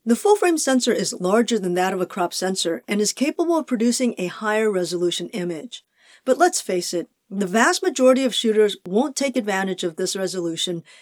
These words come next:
because they're not presenting their images in a medium that would require or is even capable of taking advantage of this much resolution. So unless you need this resolution,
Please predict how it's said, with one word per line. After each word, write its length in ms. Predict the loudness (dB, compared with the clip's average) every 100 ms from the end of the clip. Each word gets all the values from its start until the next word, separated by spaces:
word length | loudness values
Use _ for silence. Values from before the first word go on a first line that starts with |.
| _
because 280 | 0 4 6
they're 120 | 8
not 180 | 6 4
presenting 440 | 0 2 4 4 4
their 100 | 4
images 480 | 4 2 2 0
in 120 | 0 0
a 60 |
medium 460 | 2 4 6 4 2
that 160 | 0
would 120 | -2 -2
require 640 | -4 -4 -2 2 2 2 0
or 160 | 6 6
is 160 | 6 4
even 240 | 4 4
capable 560 | 4 2 2 0 0 -2
of 120 | 0
taking 320 | 2 4 2
advantage 480 | 2 2 2 0 -2
of 160 | 0
this 180 | 2 2
much 180 | -2 -4
resolution. 800 | -6 -4 0 2 2 0 -6 -14 _ _ _ _ _ _ -2
So 220 | 6 6
unless 400 | 6 4 2 2
you 80 | 2
need 220 | 2 2
this 160 | 0
resolution, 720 | 0 0 0 0 0 -4 -6